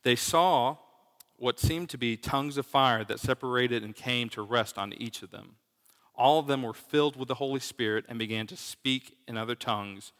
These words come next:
as the Spirit enabled them. Now, uh, I don't know if you can tell from the verse, but the Holy Spirit didn't necessarily come and knock on the door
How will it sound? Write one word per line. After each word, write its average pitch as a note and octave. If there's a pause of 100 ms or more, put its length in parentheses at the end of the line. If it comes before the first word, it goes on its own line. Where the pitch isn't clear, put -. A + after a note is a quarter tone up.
(240)
as A2+
the A2
Spirit G#2+
enabled G#2
them. - (1500)
Now, B2+ (600)
uh, G#2+ (1300)
I C3+
don't C3+
know B2+
if A#2
you C3
can A2+
tell B2
from A2
the G#2
verse, D3+
but A#2+
the B2+
Holy F#3+
Spirit C#3
didn't C3+
necessarily A2+
come A2
and A2
knock G#2
on G2+
the G2+
door G2